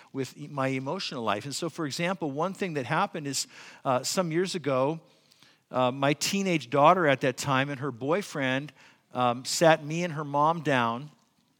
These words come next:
and she told us she was, she was pregnant.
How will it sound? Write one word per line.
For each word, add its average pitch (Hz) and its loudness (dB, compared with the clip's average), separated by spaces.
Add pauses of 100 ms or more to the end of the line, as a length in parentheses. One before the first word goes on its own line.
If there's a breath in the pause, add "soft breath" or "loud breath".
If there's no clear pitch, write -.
(500)
and 131 -6
she 165 -8
told 156 -6
us 147 -8
she 160 -6
was, 156 -8
she - -8
was 160 -8
pregnant. 180 -8